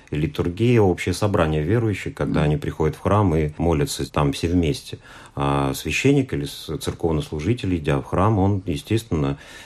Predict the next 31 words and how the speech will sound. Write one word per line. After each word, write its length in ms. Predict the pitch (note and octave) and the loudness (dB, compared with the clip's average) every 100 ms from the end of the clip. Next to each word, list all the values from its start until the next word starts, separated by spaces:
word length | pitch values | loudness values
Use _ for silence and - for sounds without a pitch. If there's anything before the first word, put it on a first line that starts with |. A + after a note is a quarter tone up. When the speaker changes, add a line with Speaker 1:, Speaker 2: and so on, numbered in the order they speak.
| - | -4
Speaker 1:
есть 220 | D2+ C2+ | -2 0
даже 220 | C#2+ C2 | 0 -2
специальные 480 | - F2 - D2+ C#2+ | -6 -2 0 2 2
молитвы, 420 | D2 E2 A2 - | 2 2 2 0
которые 400 | F#2+ D#2+ D#2+ D2 | -4 -2 0 2
он 80 | C#2+ | 0
творит 340 | C#2 D#2 D2 C#2 | 0 -2 -2 -4
перед 220 | D2+ C#2 | -4 -6
входом 400 | - E2+ G2+ F2+ | -4 -2 0 0
в 40 | - | 0
храм, 340 | E2 D#2 D2 | 0 0 -4
те 140 | - D2+ | -2 2
молитвы, 380 | D2 D2 - D2 | 2 2 -2 -4
которые 420 | D2 D2 C#2 C2+ | -4 -2 -2 0
он 160 | C2 | -2
совершает 500 | B1+ C#2 C#2 - C#2+ - | -6 -6 -4 -2 -4 -4
келейно, 600 | - D2 F2 G#2+ G#2 F2+ - - - - | -2 2 4 4 2 0 -6 -20 -20 -6
вот 200 | C#2+ C#2+ | -4 -4
для 140 | C#2 | -6
того, 280 | D2 D#2 G2 | -2 0 0
чтобы 380 | G#2 D2+ D2 D2+ | -2 -4 -2 0
именно 400 | E2+ E2+ E2 D#2 - | 2 2 0 -2 2
миром 500 | F#2 F#2 E2 C2 B1 _ - | 4 6 4 -2 -8 _ -10
Господу 500 | C#2 D2 - C#2+ - | -4 -4 -6 -10 -8
помолиться. 600 | D3 D3 C#2+ - - C2 | -4 -2 -2 -6 -10 -4
Но 260 | F#2 A#2 - - - - | -2 -2 -6 -20 -12 -4
из 120 | F#2 | -2
практики 680 | - - A#2+ - F2 D#2 D2 | 2 2 2 -6 -6 -2 0
надо 240 | D2+ E2 | 0 0
признаться, 540 | D#2 E2+ D#2 G2 G2+ F#2+ | 0 -2 2 2 2 -4
что 440 | - E2+ D#2+ D2+ | -4 0 0 0